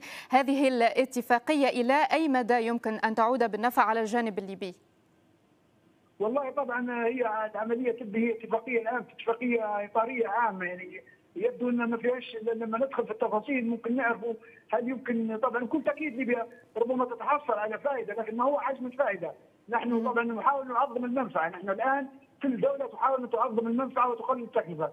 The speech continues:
Speaker 2: ليبيا الآن ربما تتح-، تحصل على عوائد ونفع، ولكن هل هي في ال-،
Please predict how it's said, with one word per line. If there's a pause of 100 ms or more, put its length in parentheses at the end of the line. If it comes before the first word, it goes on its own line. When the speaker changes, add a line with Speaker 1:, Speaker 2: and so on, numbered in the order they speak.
(380)
Speaker 2:
ليبيا
الآن
ربما
تتح-،
تحصل
على
عوائد
ونفع، (280)
ولكن
هل
هي
في
ال-،